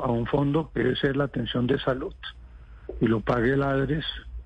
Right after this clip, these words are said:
pero por supuesto tiene que haber seguros para que los vehículos que están transitando respondan por este tipo de accidentes,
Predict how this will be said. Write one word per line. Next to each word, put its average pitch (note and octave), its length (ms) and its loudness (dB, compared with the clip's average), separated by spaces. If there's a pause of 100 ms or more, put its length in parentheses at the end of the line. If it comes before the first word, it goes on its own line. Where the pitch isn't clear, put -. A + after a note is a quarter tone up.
(300)
pero A#2+ 180 4
por B2+ 200 0
supuesto B2+ 440 2
tiene C#3 260 4
que - 100 2
haber C#3 220 2
seguros C3 500 2 (760)
para A2+ 180 4
que B2+ 140 2
los A#2 160 2
vehículos A#2 560 2
que - 80 0
están B2+ 240 2
transitando B2+ 640 0
respondan B2+ 560 2
por B2 160 0
este A2+ 180 -4
tipo C3+ 320 0
de B2 100 2
accidentes, C#3 520 0